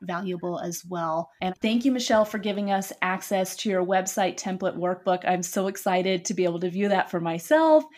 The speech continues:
And I know everybody listening in is gonna be excited to see that too. And I'll be sure to send that out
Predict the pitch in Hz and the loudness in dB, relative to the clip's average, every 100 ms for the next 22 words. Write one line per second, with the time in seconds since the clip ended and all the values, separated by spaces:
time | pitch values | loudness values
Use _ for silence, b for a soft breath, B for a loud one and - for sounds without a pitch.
0 | b - 196 190 202 196 208 202 196 185 | b -2 0 2 2 4 2 2 0 0
1 | 175 180 185 185 190 185 185 180 165 - | 0 -2 -2 -2 -2 -4 -6 -8 -6 -2
2 | 175 175 - 185 175 - - 202 175 165 | -2 -2 -6 -2 -2 -2 -2 0 0 0
3 | 170 185 - 208 208 208 208 196 180 175 | -4 -6 -2 0 0 -2 -2 2 4 4
4 | 175 170 | 4 2